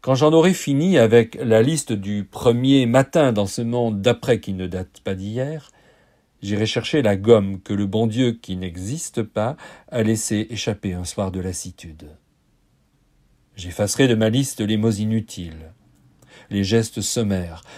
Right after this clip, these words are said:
les pensées empesées, le superflu que l'on croyait si nécessaire,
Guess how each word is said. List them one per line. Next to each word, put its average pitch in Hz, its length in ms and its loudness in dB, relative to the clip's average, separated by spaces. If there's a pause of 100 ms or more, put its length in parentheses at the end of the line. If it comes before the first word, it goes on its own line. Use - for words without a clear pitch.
(100)
les 107 140 0
pensées 110 440 -2
empesées, 101 600 -4 (240)
le 117 180 6
superflu 131 680 0
que 117 100 -2
l'on 104 200 2
croyait 110 360 0
si 113 160 -6
nécessaire, 113 800 0